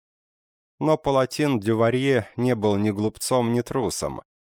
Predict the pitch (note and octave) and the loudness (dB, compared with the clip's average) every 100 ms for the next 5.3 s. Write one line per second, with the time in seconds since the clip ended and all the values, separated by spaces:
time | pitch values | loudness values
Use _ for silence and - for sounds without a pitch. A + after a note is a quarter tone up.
0 | _ G3+ G3 - D3 C3 B2+ D3 B2 A2+ | _ 0 2 2 0 0 0 -2 -2 0
1 | A2 G#2+ G2+ C3 A2+ G2+ G#2+ G#2 B2 A2+ | 0 0 0 0 2 2 2 2 -2 0
2 | G#2+ - A#2 G#2+ B2+ B2+ - D#2+ - - | -2 -2 -4 -2 -2 -4 -4 -10 -10 -12
3 | - F2+ E2+ E2+ E2 G2 F#2 F2 E2+ F2 | -4 0 2 0 -2 -2 0 -2 -4 -4
4 | G#2 F#2 F2+ F2 - G2+ F#2+ F#2+ G#2 G2+ | -4 -2 -2 -4 -4 -4 -2 0 -2 -4
5 | - D#2 B1 | -4 -4 -6